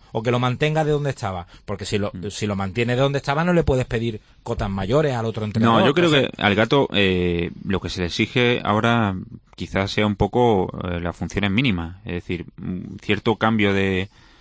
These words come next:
Speaker 2: de, de carisma en el equipo o algo por el estilo. No, no,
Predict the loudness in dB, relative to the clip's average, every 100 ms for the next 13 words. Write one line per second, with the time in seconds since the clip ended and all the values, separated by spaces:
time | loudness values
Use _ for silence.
0 | _ _ 0 2 4 2 2 0 -2 -6
1 | -12 -10 -6 -6 -2 0 2 2 2 2
2 | 2 0 0 0 2 4 4 4 4 2
3 | 2 0 0 2 2 4 4 2 2 -2